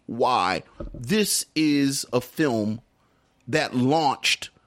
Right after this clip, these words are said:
a million films in the next four years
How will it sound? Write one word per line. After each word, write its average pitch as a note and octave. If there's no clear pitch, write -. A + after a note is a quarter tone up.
a D#3+
million G#3
films B2
in D3+
the C#3
next D3+
four C#3
years A2